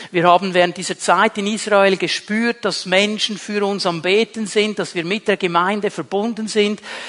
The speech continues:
Herzlichen Dank allen euch Betern, die ihr in diesem Sinne auch mitgekommen seid nach Israel und uns da auch getragen habt. Und man könnte ja ganz viel erzählen von so einer Reise.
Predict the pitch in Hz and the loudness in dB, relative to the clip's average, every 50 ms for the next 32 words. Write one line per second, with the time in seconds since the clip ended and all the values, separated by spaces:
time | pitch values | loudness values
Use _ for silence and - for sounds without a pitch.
0 | - - - 190 202 214 - - 214 - 214 190 170 202 196 202 214 214 - - | -8 -2 2 2 2 2 2 -2 -4 -2 -2 2 4 6 6 6 6 4 2 0
1 | - 175 175 190 196 196 202 208 175 170 175 180 170 - - _ - 196 185 196 | 4 6 8 8 8 6 4 2 2 2 2 2 0 -4 -8 _ 0 2 4 6
2 | 220 220 - - 214 208 214 208 - - - - - - - - - 180 190 202 | 6 4 2 2 0 2 2 0 -6 -8 -14 -14 -16 -16 -14 -8 -6 -4 -4 -2
3 | 190 180 180 185 180 - - - - - 175 165 175 202 196 - 202 - - 202 | 0 4 4 4 4 4 0 -14 -12 -10 -8 -6 -4 -4 -4 -4 -6 -4 0 2
4 | 185 175 175 165 156 160 185 196 - - 190 202 214 - - - 208 - - - | 2 2 4 4 6 6 6 6 4 4 2 2 2 2 2 -2 -2 0 2 4
5 | 202 190 190 196 190 - 190 165 170 185 185 175 - - 175 190 170 - - 175 | 4 6 4 4 2 2 4 4 4 4 2 0 0 0 0 -2 -2 -4 0 2
6 | 175 175 165 165 170 160 - - - - - - - 185 170 175 180 165 - - | 4 6 6 6 4 0 -6 -12 -14 -14 -14 -10 -6 -4 -2 -2 -2 -4 -4 -6
7 | 160 160 170 170 - - - 156 151 165 165 147 135 143 147 143 - - 170 147 | -4 -4 -4 -6 -6 -2 2 4 6 6 6 4 4 2 2 0 -4 -4 -6 -4
8 | - - 151 135 135 147 139 165 147 143 131 - - - - - - - 147 147 | -4 -2 0 2 2 2 2 -2 -6 -8 -8 -12 -16 -20 -18 -6 2 4 4 4
9 | - - - - 156 151 156 - - - - - - 165 185 - - 208 214 233 | 4 0 -8 -10 -8 -8 -8 -10 -12 -18 -16 -6 -2 0 0 2 4 4 4 4
10 | 208 220 208 208 202 208 208 226 233 - - - - 240 240 240 247 240 - 196 | 6 6 4 6 6 6 6 6 6 4 -2 -2 0 2 4 6 8 8 8 6
11 | 208 202 - - - 185 190 208 214 214 220 208 214 - - 180 185 180 160 196 | 4 2 0 2 4 4 6 6 6 6 4 4 2 -2 -6 -4 -4 -4 -2 0
12 | 190 190 175 170 175 180 170 165 156 160 160 165 190 214 208 - - 202 196 | 0 2 4 4 4 4 4 4 4 4 4 4 4 2 2 2 4 4 4